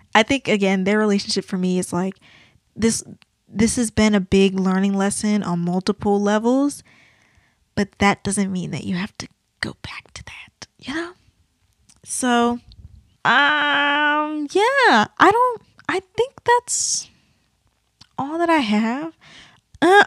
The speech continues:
I just wanna say, s-, like, li-, the tiniest bit, the part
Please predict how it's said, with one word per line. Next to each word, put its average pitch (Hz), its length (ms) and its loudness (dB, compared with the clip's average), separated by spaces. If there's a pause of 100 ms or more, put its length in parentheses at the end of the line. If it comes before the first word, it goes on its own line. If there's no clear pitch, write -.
I 285 80 8
just 349 140 0
wanna 392 120 2
say, 359 140 0
s-, - 320 -4
like, 214 240 -2 (120)
li-, 226 380 -2 (120)
the 202 100 -6
tiniest 208 500 -4
bit, 196 240 -2 (440)
the 247 100 2
part 247 560 -2